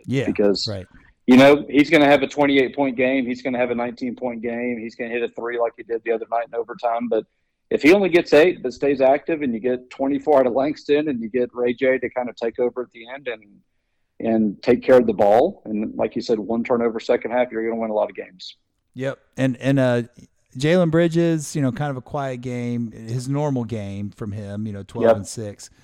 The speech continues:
Speaker 1: Uh, but I love the five assists and one turnover.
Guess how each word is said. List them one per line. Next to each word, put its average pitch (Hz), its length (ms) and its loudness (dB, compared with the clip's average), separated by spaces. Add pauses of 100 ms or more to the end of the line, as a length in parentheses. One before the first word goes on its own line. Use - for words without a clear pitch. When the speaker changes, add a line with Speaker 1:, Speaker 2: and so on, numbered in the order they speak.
(260)
Speaker 1:
Uh, 107 140 -10
but 110 140 -10
I 110 40 -4
love 120 300 -2
the 117 80 -8
five 120 320 -6
assists 113 420 -8
and 107 100 -6
one 104 180 -6
turnover. 104 640 -10